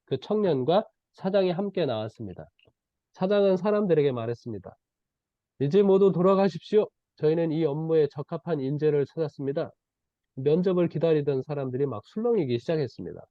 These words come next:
그중 한 사람이 흥분된 목소리로 물었습니다. "이게 무슨 일입니까?" 납득할 수 없습니다. "어떻게 모두에게 면접 볼 기회도 주지 않고 사람을 뽑을 수가 있습니까?"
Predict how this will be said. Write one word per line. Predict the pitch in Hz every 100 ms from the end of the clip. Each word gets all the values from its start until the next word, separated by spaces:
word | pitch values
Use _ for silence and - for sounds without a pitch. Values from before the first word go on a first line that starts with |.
| _ _ _ _ -
그중 | 151 170
한 | 180 208
사람이 | 190 170 147
흥분된 | 143 233 240 220 160
목소리로 | 135 151 135 123
물었습니다. | 113 127 139 123 101 - -
"이게 | 143 226
무슨 | 233 220 247
일입니까?" | 208 147 127 156 165 85
납득할 | 95 - - 220 226
수 | 233 180
없습니다. | 120 160 135 - 95 - - - -
"어떻게 | 180 233 240
모두에게 | 214 143 165 220 226 233 220
면접 | 180 151 175 196 185
볼 | 190 185 165
기회도 | - 185 190 170
주지 | - 156 175
않고 | 139 135 185 127 _ _ _
사람을 | - 202 226 220 185
뽑을 | 214 233
수가 | 220 180 160 127
있습니까?" | 123 - 160 175 160 -